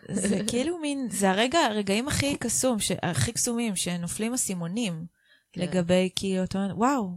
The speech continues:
Speaker 1: אוקיי, אני מבינה מי זה הבן אדם הזה עכשיו."
Speaker 2: גם
Speaker 1: אני לא
Speaker 2: אתה יודע
Speaker 1: מרגישה אפילו רע שאני לא עונה, נגיד, להודעת כל דבר.
Speaker 2: כן.
Speaker 1: כאילו, זה הרגעים הכי קסומים בעיניי, ש-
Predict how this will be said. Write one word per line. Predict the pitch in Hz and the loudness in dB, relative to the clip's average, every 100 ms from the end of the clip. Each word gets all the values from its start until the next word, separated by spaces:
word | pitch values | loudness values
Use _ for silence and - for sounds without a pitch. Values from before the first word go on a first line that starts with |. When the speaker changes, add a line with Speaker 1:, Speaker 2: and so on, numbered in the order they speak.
| 185 | -10
Speaker 1:
אוקיי, | - 254 | -6 -4
אני | 208 190 | -2 -4
מבינה | 185 180 196 240 | -4 -2 -2 -2
מי | 269 | -2
זה | 277 | -2
הבן | 262 233 | -2 -2
אדם | 208 214 262 | -2 -2 -2
הזה | 240 | -4
עכשיו." | 180 - 185 185 _ _ _ _ _ _ - | -4 -4 -6 -8 _ _ _ _ _ _ -4
Speaker 2:
גם | |
Speaker 1:
אני | 185 | 4
לא | 208 | 8
Speaker 2:
אתה | 254 320 | 8 6
יודע | 277 | 2
Speaker 1:
מרגישה | 262 - 277 | 4 8 8
אפילו | 285 285 269 220 | 6 2 4 6
רע | 233 262 | 8 8
שאני | - 254 233 220 _ _ _ - 208 | 4 0 0 -2 _ _ _ 0 6
לא | 226 | 6
עונה, | 233 220 220 226 | 6 6 6 4
נגיד, | 226 202 196 | 2 2 0
להודעת | 190 185 185 180 180 185 196 - - - _ - | 4 4 4 2 2 4 2 0 -8 -10 _ 2
כל | 233 226 | 4 6
דבר. | 220 180 170 185 | 6 4 0 -4
Speaker 2:
כן. | 185 190 185 | -10 -14 -10
Speaker 1:
כאילו, | 180 180 175 175 180 175 180 | -6 -2 0 0 0 -2 -4
זה | 180 196 | -2 0
הרגעים | 214 202 214 | 0 0 0
הכי | 208 226 | 0 -2
קסומים | - - 208 190 208 | -2 -2 0 0 2
בעיניי, | 208 175 170 165 170 | 2 2 -2 -2 -4
ש- | - | -2